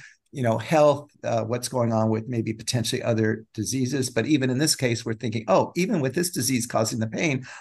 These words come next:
are there subtleties that we have to think about that we can make the patient better?" So that was just a comment, uh, that we always have to consider a lot of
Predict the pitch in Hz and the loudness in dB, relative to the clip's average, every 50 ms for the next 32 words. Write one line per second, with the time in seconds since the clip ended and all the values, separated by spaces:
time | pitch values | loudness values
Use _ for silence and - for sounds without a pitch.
0 | - - 131 127 123 131 127 117 - - - 170 151 160 170 156 160 - 135 117 | -2 2 4 4 6 4 4 4 4 4 6 6 6 6 4 2 0 -2 -2 -2
1 | 117 117 - - 104 98 120 117 123 123 120 - 117 - - - 165 185 180 147 | -2 -4 -4 -4 -2 0 0 2 2 2 0 -2 -4 -6 -4 -2 -2 0 0 0
2 | 113 117 113 113 117 - - - - - - 127 123 123 120 120 123 120 120 107 | 2 4 4 4 4 2 0 -8 -8 -2 0 2 4 4 2 2 0 0 0 0
3 | - 120 104 113 117 110 110 - 113 110 117 113 110 113 - - _ _ - - | -2 -4 -2 -2 -2 -2 -2 -2 -2 2 2 2 2 2 -2 -12 _ _ -20 -20
4 | - - _ - - 180 160 170 175 160 170 160 165 170 147 - 151 131 - - | -20 -16 _ -4 0 2 6 6 6 6 6 4 2 2 0 0 -2 -4 -4 -2
5 | 135 123 123 127 135 135 - - - - _ _ - - 117 117 117 127 - 127 | -2 0 0 0 -2 -4 -6 -10 -20 -20 _ _ 0 2 2 2 2 2 0 2
6 | 117 110 120 117 113 - 131 117 - 117 113 - 120 110 - - 123 113 110 107 | 2 2 2 2 0 0 -2 -2 -2 -4 -6 -4 -6 -4 -4 -4 -2 0 0 2
7 | 110 110 110 110 107 - | 4 4 4 4 2 -2